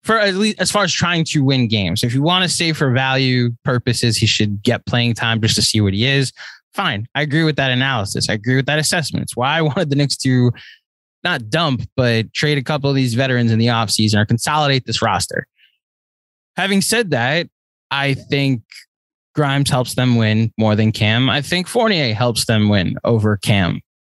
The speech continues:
And I don't know what evidence there is otherwise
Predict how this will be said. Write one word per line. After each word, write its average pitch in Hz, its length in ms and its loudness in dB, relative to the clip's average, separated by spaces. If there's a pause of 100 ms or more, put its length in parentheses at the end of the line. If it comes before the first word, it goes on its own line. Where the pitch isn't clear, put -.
(340)
And 151 300 0
I 147 120 0
don't 196 360 0 (120)
know 180 200 2
what 147 440 2 (460)
evidence 180 460 0
there 123 200 2
is 123 440 0
otherwise 117 640 0